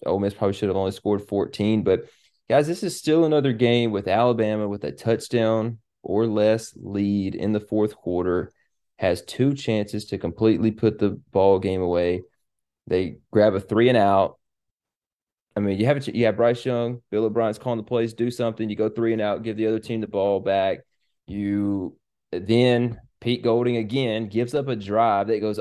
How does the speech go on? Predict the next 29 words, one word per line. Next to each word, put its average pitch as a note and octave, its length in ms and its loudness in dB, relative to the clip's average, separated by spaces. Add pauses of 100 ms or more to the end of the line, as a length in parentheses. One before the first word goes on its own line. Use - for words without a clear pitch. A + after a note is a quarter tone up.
(100)
all D3+ 440 6
the C3+ 120 0
way A#2+ 280 0
into A2 180 -6
the G2+ 140 -6
Alabama G#2+ 360 -2
red F2+ 260 -8
zone. F#2 120 -6
He G#2 120 -6
can't B2+ 320 -2
get A2+ 140 4
off G#2+ 180 2
the G#2 80 -4
field. F#2 440 -2
If F#2 100 -8
it F2+ 60 -4
wasn't G#2 280 0
for G#2+ 140 0
a F#2+ 60 2
sack - 600 2 (460)
and G2+ 180 -2
maybe G#2+ 280 0
a G2+ 40 -2
marginally G2 640 -4
better G2 220 -2
quarterback F#2+ 640 -2
for G2+ 140 -10
Lane F#2 280 -6
Kiffin, F#2 560 -2